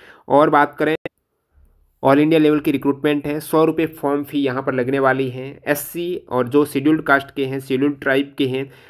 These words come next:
और महिला कैंडिडेट हैं, उनके लिए पीडब्ल्यूबीडी, अ, बीडब्ल्यू के लिए, पीडब्ल्यूबीडी के लिए कोई भी फॉर्म फी नहीं है। एससी, एसटी, महिला कैंडिडेट के लिए नहीं है। यूआर, ओबीसी के लिए फॉर्म फी ज़रूर लगने वाली है यहाँ पर।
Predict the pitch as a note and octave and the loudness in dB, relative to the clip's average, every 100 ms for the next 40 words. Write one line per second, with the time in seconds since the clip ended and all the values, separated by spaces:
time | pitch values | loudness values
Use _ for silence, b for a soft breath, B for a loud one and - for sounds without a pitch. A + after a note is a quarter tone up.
0 | B - B2 B2 B2 C#3+ E3+ D#3 C3 B2 | B -2 0 2 4 4 4 2 0 0
1 | A#2 A2+ C3+ D3 E3 D#3 D#3+ - - C#3+ | -2 -2 -4 -2 -2 0 -4 -8 -4 0
2 | D3+ D#3 C#3 C#3 C#3+ C#3 C3 B2+ C3 C#3 | 2 0 0 0 -2 -4 -4 -2 -2 -2
3 | C#3 D3 D3 C3+ C3+ D#3 b b C3 C3+ | 0 -2 -2 -2 -2 -4 b b -2 0
4 | C#3 C3+ C3+ C#3 C#3+ C#3+ C#3 E3+ G3 E3+ | 0 0 -2 -2 -2 -4 2 4 4 0
5 | F3+ - C#3 C#3 C#3 C#3 A#2 B2 A2+ A#2 | -6 -4 -6 -4 -4 -4 -4 -6 -6 -6
6 | C3+ E3+ D#3+ C3+ C3+ D3+ C#3 B2+ C#3 C3+ | -6 -2 0 0 -2 -2 0 0 -2 -2
7 | B2+ B2+ B2+ C3+ C3 B2+ C3 D3+ b b | -4 -4 -4 -4 -2 -2 -2 -6 b b
8 | b A#2+ C#3 E3 E3 C#3+ C3+ C#3 C#3+ C3+ | b 0 4 6 4 2 -2 -2 -6 -8
9 | B2+ C3 C3 A#2+ A#2 C3+ A#2+ G#2 C#3 C#3 | -6 -6 -6 -6 -6 -8 -8 -2 0 2
10 | A#2+ A2 A2 G#2+ G#2 F#2 D#2+ C#2+ | 0 -4 -4 -6 -8 -10 -14 -16